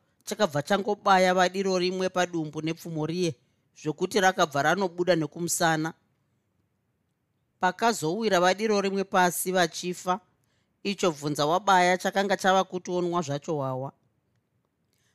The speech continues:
Pachakanga chapedza kubaya vadiro rimwe, chakabva chabvunza, "Garazviye, murume uyu anga achinzi ani zita rake?" Chakanga chatokanganwa kare.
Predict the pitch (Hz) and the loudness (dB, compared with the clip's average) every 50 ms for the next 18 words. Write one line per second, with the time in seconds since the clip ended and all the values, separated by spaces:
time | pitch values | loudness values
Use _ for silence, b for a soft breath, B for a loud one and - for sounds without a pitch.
0 | _ _ - 208 202 - - 226 233 233 240 247 220 - 220 208 - 220 208 180 | _ _ 0 0 2 2 2 2 2 2 2 2 2 2 0 0 2 0 0 2
1 | 170 156 - - 165 156 160 156 160 160 160 160 170 180 185 196 214 214 202 190 | 0 -2 -2 -4 -4 0 2 4 4 4 4 4 2 2 0 0 0 0 0 0
2 | 180 180 185 180 185 185 185 - _ _ _ - 220 214 202 180 151 160 160 - | 0 0 0 0 0 -2 -2 -4 _ _ _ -4 2 2 2 4 4 2 2 2
3 | 202 202 180 139 139 151 151 151 - 151 156 170 - _ _ _ _ _ _ _ | 2 2 2 0 -4 -6 -4 -4 -2 -4 -4 -4 -8 _ _ _ _ _ _ _
4 | _ _ _ _ _ _ _ _ _ _ _ _ _ - 220 233 240 233 233 226 | _ _ _ _ _ _ _ _ _ _ _ _ _ -2 2 4 4 4 2 2
5 | - 240 302 381 330 302 285 262 262 262 277 285 302 339 339 320 277 269 277 269 | 0 0 2 4 4 4 2 0 -2 -2 -2 0 2 2 2 2 4 4 4 4
6 | 277 311 302 285 - 247 - - 285 285 254 170 170 180 175 175 180 190 226 247 | 4 4 4 2 2 2 2 0 -2 -2 -2 0 2 4 4 4 4 2 0 -2
7 | 233 - - 226 226 220 208 208 202 - 180 175 - _ _ _ _ _ _ _ | -6 -4 -2 0 2 2 2 2 0 -2 -8 -10 -10 _ _ _ _ _ _ _
8 | _ _ _ _ _ _ _ - 185 - 180 185 180 175 - - 170 - 170 - | _ _ _ _ _ _ _ -6 -2 0 2 2 2 2 0 0 -2 -2 -4 -2
9 | - 160 160 151 156 156 151 147 147 143 - - 147 151 147 | 0 0 0 0 0 -2 -2 -2 -4 -6 -4 -2 -2 -2 -2